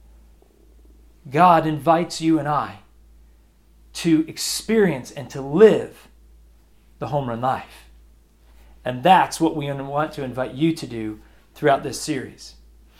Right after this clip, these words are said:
So today, what we're gonna talk about is we're gonna actually talk about first base. We're gonna talk about the personal base, the character base, how we win within.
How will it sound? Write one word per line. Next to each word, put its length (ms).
So 180
today, 520
what 180
we're 80
gonna 180
talk 280
about 320
is 100
we're 100
gonna 180
actually 400
talk 340
about 560
first 420
base. 340
We're 100
gonna 160
talk 340
about 440
the 100
personal 560
base, 260
the 140
character 580
base, 440
how 200
we 180
win 640
within. 540